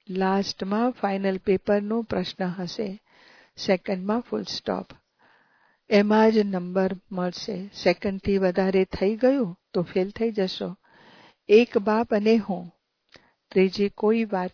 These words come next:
ન આવે. એવું નહીં કે આ કરી લઉં, આ જોઈ લઉં, આ થયું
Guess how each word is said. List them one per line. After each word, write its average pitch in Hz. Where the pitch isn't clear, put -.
ન 185
આવે. 185
એવું 226
નહીં 226
કે 214
આ 196
કરી 202
લઉં, 196
આ 185
જોઈ 196
લઉં, 185
આ 202
થયું 202